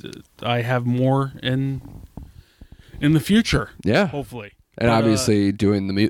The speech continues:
Speaker 2: movie.
Speaker 1: Yep, movies
Speaker 2: Uh,
Speaker 1: mostly.
Speaker 2: Yeah, uh, obviously tell people where they can find them real quick. And, uh,
Speaker 1: Uh,
Speaker 2: yeah.
Speaker 1: Facebook.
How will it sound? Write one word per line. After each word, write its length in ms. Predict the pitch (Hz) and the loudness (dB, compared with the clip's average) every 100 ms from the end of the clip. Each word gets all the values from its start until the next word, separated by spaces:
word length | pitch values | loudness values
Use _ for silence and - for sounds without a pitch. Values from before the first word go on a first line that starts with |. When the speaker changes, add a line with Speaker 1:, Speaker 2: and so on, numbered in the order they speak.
| - | -2
Speaker 2:
movie. 600 | - 101 101 101 101 104 123 | -2 2 2 2 2 0 -2
Speaker 1:
Yep, 220 | 127 135 - | -6 -8 -14
movies 440 | - - 95 87 87 | -8 0 2 2 0
Speaker 2:
Uh, 40 | |
Speaker 1:
mostly. 420 | 117 117 - 113 - - - | -4 -8 -12 -14 -18 -6 4
Speaker 2:
Yeah, 480 | 165 156 60 - - | 4 4 0 -4 -2
uh, 180 | 92 98 104 - - - | 0 -2 -2 -14 -16 -4
obviously 380 | 101 98 101 95 | -2 -2 -2 -2
tell 160 | 147 | -2
people 240 | 143 143 131 | 0 0 2
where 160 | 131 | 2
they 120 | 131 | 0
can 100 | 123 117 | 0 0
find 180 | 127 127 | 0 0
them 100 | 127 | 0
real 140 | 127 | -2
quick. 320 | 135 202 - | -4 -8 -10
And, 240 | 95 - 90 | -12 -8 -4
uh, 40 | |
Speaker 1:
Uh, 400 | 143 139 135 131 - | -4 -2 -4 -6 -10
Speaker 2:
yeah. 140 | - 87 - | -12 -14 -10
Speaker 1:
Facebook. 520 | 190 208 - 254 262 | -8 -8 -6 -8 -8